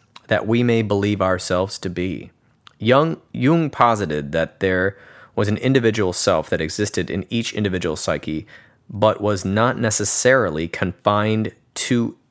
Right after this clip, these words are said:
that space. Many scientists have already begun to explore that the idea that consciousness is not something local in the individual,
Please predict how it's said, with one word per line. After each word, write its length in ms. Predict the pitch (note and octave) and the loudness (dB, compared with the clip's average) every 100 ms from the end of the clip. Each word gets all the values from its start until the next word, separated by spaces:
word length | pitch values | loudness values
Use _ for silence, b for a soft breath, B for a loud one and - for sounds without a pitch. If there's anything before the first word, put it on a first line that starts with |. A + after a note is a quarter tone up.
| _ - | _ -2
that 240 | F2 - | 0 0
space. 500 | - - - - - - _ _ _ _ _ _ - | -4 -4 -6 -8 -10 -14 _ _ _ _ _ _ 0
Many 240 | C3 D#3 | 2 2
scientists 600 | - B2 G#2 G2 F#2+ - | 2 2 2 0 -2 -2
have 160 | F#2 - | 0 2
already 260 | G2+ G#2 | 2 2
begun 240 | F#2+ F#2+ F#2 | 0 -2 -2
to 140 | F#2 | -4
explore 400 | - - G2 F2+ | -6 -2 0 0
that 180 | D#2 - | -4 -4
the 140 | F2+ | -2
idea 460 | E2+ F#2+ A2 A2 A2 B B - | 0 0 2 2 0 B B -4
that 160 | - | -4
consciousness 720 | - C3 C#3 - - G2+ F#2+ | 0 2 2 2 -2 -2 -2
is 160 | - G2 | -2 0
not 180 | G2+ - | 0 0
something 420 | G#2 G2 F2 D#2+ | -2 -2 -4 -2
local 540 | F#2+ G2 C2+ B1+ - - | -2 -2 -4 -6 -8 -8
in 160 | G2 | -4
the 160 | F#2 F2+ | -2 -4
individual, 580 | E2 D#2+ D#2+ - G1+ | -4 -6 -6 -6 -10